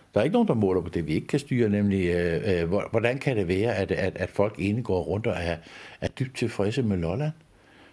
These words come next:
Hvis man bor på Lolland, er man glad for Lolland. Man er stolt af Lolland, for det er det, det kan godt være, at københavnerne er smarte. Det kan godt være, at jyderne er,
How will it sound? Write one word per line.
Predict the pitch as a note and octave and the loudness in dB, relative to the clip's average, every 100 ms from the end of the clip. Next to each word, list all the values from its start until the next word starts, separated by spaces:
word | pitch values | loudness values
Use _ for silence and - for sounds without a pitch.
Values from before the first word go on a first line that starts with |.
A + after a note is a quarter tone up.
| _ | _
Hvis | A#2+ | -4
man | B2+ | -4
bor | - C#3 | 0 0
på | E3+ | 2
Lolland, | C#3+ A#2+ D#3+ D#3+ | 0 2 4 4
er | |
man | B2+ A2+ | 2 2
glad | A2+ D#3+ | 0 0
for | F3 | 0
Lolland. | D#3 C3+ A2 G2 | 0 0 -2 -2
Man | A2 | -2
er | C3 | -2
stolt | - E2 A#2 | -4 -4 -2
af | E3+ | 0
Lolland, | D3 C3 E2+ | 0 -2 -6
for | - | -6
det | E2+ G2 | -2 0
er | F#2 | 0
det, | F2+ F2 D#2+ - - - | 0 0 -2 -6 -20 -12
det | E2 | -6
kan | G2+ | -2
godt | C3 G2 G#2+ | -2 0 0
være, | G#2+ | -2
at | |
københavnerne | G#2 D#2+ C#2+ D#2+ G2 F#2 | -4 -6 -6 -6 -4 -4
er | D#2+ | -6
smarte. | - D2 - E2 - | -10 -10 -10 -10 -10
Det | - | -6
kan | C3 | -4
godt | A2+ A2 | -2 -2
være, | G#2 | -2
at | G2+ F2+ | -2 -2
jyderne | F#2 G#2+ F#2+ | 0 0 0
er, | D2+ | -4